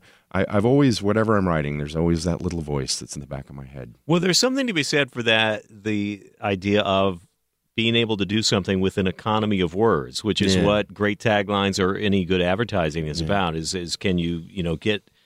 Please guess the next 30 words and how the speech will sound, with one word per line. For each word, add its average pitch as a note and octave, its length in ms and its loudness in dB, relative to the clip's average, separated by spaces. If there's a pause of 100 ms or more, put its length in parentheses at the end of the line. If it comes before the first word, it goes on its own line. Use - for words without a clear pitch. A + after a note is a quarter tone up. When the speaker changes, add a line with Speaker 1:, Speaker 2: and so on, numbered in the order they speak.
(380)
Speaker 2:
a G2+ 100 2
major G2+ 380 0
thought G2+ 240 0
across F#2 480 -2
in F2 80 -4
a D#2+ 40 -4
short A2 280 -2
amount G2 300 0
of F2 80 -8
time F2 420 -2
and E2 140 4
Speaker 1:
Mm-hmm. F2 80 0
Speaker 2:
do F#2+ 160 2
it G#2 60 4
in G2+ 120 0
a G2 60 2
way F#2 180 2
that F2 140 -2
hasn't F2+ 320 0
been F2+ 140 0
done F2 200 0
before, D#2+ 500 -2
Speaker 1:
Mm-hmm. D#2+ 380 -6
Speaker 2:
and F2+ 580 -4
you're, G#2+ 220 -4 (280)
you're A2 160 -6
trying G#2+ 440 0
to, G#2+ 260 2
you A2 140 -4
know, G2+ 240 -2